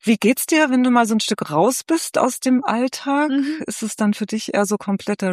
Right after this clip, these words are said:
Speaker 1: Reset oder läuft für dich auch der Kopf so ein bisschen weiter, weil eben ein bisschen was vom Tagesgeschäft fehlt und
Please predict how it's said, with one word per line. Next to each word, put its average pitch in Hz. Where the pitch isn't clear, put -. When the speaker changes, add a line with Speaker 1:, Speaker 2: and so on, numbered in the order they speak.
Speaker 1:
Reset 226
oder 220
läuft 208
für -
dich -
auch -
der 202
Kopf -
so 240
ein 214
bisschen 208
weiter, 226
weil 196
eben 208
ein 196
bisschen 208
was 196
vom 190
Tagesgeschäft 190
fehlt 208
und 190